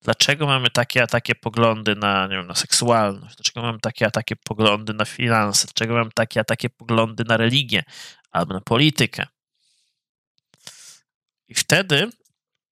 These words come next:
be-, dziecko będzie mogło sobie zestawić jedno z drugim. I jeżeli to dobrze uargumentujemy i dobrze o tym opowiem, no to jest skill niestety,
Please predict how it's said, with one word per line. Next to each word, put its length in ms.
be-, 180
dziecko 260
będzie 160
mogło 220
sobie 260
zestawić 680
jedno 280
z 60
drugim. 500
I 60
jeżeli 360
to 140
dobrze 480
uargumentujemy 840
i 40
dobrze 320
o 40
tym 160
opowiem, 420
no 80
to 100
jest 140
skill 360
niestety, 600